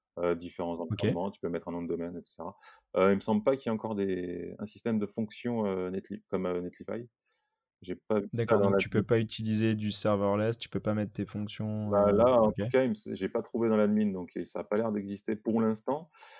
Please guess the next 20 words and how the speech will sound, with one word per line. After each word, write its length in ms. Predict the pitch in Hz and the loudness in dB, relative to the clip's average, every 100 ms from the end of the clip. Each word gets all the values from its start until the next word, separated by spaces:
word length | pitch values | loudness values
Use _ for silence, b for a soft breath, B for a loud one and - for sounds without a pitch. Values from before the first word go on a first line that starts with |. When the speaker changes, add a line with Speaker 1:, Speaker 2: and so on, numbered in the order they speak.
| B - - | B -2 6
Speaker 1:
Euh, 260 | 101 101 | 8 8
par 200 | 98 - | 6 2
contre, 300 | 131 107 - - | 2 -2 -4 2
euh, 840 | 101 95 95 92 95 95 95 98 101 | 4 4 4 2 2 2 2 0 -2
la 120 | 98 | -6
chose, 560 | - - 127 120 107 98 | -6 -4 -2 -2 -2 -2
euh, 180 | 92 | -4
par 140 | 90 92 | -4 -6
rapport 420 | 95 98 90 87 | -4 -6 -6 -8
à 60 | 90 | -10
Netlify 460 | 98 101 120 117 | -10 -8 -4 -4
différente, 420 | 92 98 107 139 | -6 -8 -8 -8
c'est 100 | - | -10
que 80 | - | -12
c'est 140 | - 104 | -4 -2
à 80 | |
Zurich, 400 | 95 123 127 - - | -2 -4 -6 -12 -18
c'est 140 | - | -12
en 180 | 95 92 | -12 -12
Suisse, 440 | - 123 - - | -12 -12 -14 -20